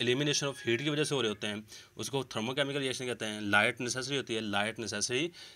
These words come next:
नहीं होती, लाइट की ज़रूरत नहीं होती थर्मोकेमिकल रिएक्शन में। इसके बाद सेकंड नंबर पे आ जाता है जी टेम्परेचर, यानी कि इन, इस पे टेम्परेचर का क्या इफेक्ट होगा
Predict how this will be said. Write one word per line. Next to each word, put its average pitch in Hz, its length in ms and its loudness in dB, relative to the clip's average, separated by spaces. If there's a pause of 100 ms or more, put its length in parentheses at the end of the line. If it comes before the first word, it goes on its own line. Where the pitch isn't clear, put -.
(100)
नहीं 117 180 2
होती, 117 280 0
लाइट 113 280 2
की 123 100 -2
ज़रूरत 107 280 -2
नहीं 110 120 0
होती 107 240 -4
थर्मोकेमिकल 104 500 -2
रिएक्शन 104 260 0
में। 117 140 -2 (300)
इसके 180 180 2
बाद 185 240 4
सेकंड 160 300 2
नंबर 165 160 2
पे 156 80 -2
आ 131 100 6
जाता 127 200 0
है 156 60 0
जी 165 140 0
टेम्परेचर, 127 600 0 (400)
यानी 117 220 -2
कि 127 180 -4
इन, 170 180 2 (240)
इस 165 140 4
पे 208 120 0
टेम्परेचर 175 360 0
का 165 60 -4
क्या 165 120 4
इफेक्ट 147 300 0
होगा 123 200 -2